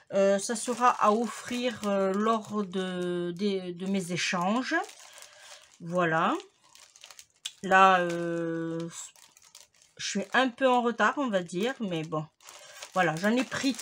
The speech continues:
trois. Oui, j'en ai pris trois. Et c'était à soixante-dix-neuf centimes. Là. Ensuite,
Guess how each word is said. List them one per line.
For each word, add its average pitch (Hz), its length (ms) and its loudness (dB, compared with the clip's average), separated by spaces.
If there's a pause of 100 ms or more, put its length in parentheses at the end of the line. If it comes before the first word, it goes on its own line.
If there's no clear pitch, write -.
trois. 262 680 4 (880)
Oui, 214 500 -2
j'en 262 120 -2
ai 254 80 -4
pris 175 240 -10
trois. 151 720 -6 (540)
Et 277 240 -2
c'était 269 640 -2 (100)
à - 280 0 (120)
soixante-dix-neuf 302 880 -2
centimes. 180 640 -4 (2250)
Là. 156 300 -4 (1400)
Ensuite, 294 840 -4